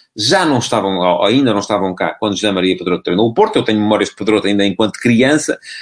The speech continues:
Ah, ah, Pedroto faleceu, eu tinha catorze anos, mas ainda me lembro perfeitamente, ahm, e deixou de treinar o Porto, eu tinha treze, mas, ah,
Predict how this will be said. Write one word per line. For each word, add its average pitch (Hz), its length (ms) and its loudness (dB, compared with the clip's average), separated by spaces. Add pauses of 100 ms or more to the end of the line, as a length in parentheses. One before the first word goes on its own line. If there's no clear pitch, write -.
(120)
Ah, 104 280 2
ah, 90 340 2
Pedroto 98 720 2
faleceu, 107 400 2
eu 87 80 -2
tinha 95 120 -2
catorze 120 460 0
anos, 156 240 2
mas 101 160 0
ainda 104 160 0
me 101 100 0
lembro 104 220 0
perfeitamente, 107 560 -2 (380)
ahm, 98 480 2
e 98 100 2
deixou 98 280 0
de - 40 -20
treinar 98 300 2
o 92 100 -2
Porto, 107 240 0
eu 80 60 -6
tinha 87 440 0
treze, 160 440 2 (320)
mas, 139 340 2
ah, 143 40 2